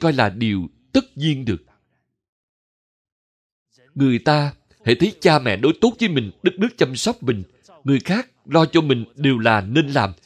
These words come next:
người này sẽ đọa lạc. Phải giữ gìn tâm cảm ơn. Cảm ơn cha mẹ, cảm ơn quốc gia, cảm ơn những thầy cô, trưởng bối đã dạy chúng ta trong quá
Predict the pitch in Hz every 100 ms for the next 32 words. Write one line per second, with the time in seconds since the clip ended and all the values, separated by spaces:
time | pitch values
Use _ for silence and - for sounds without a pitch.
0 | - 127 113 92 175 143 90 92 95 -
1 | _ _ _ _ _ _ _ _ _ _
2 | _ _ _ _ _ _ _ _ _ -
3 | 143 131 117 156 143 117 110 104 - _
4 | - 165 151 147 - 98 90 139 156 139
5 | - _ _ _ _ _ _ _ _ _
6 | - 113 147 165 - 165 156 127 90 92
7 | 101 127 147 - 240 - 147 143 - _
8 | _ 113 110 156 147 131 117 101 104 135
9 | 160 _ _ _ _ _ _ _ _ _
10 | _ _ - 123 110 87 - 143 143 135
11 | - - 123 95 120 139 185 185 _ _
12 | 131 139 98 87 170 156 120 117 104 _
13 | _ - 131 127 - 147